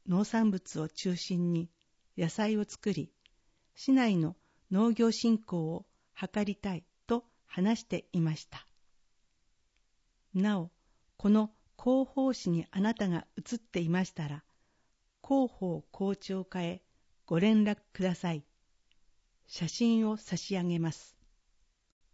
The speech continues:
健康ニュース、市民健康センター。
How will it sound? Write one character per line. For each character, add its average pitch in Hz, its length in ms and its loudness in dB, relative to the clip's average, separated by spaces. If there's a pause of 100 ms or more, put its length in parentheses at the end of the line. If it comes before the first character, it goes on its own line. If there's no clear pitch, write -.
(2000)
健 240 200 2
康 233 380 2
ニ 220 140 4
ュ 196 60 2
ー 170 40 -4
ス、 - 280 -16 (360)
市 - 240 0
民 180 320 2 (160)
健 214 240 2 (100)
康 208 160 2
セ 202 200 0
ン 180 100 0
タ - 180 -10
ー。 147 100 -14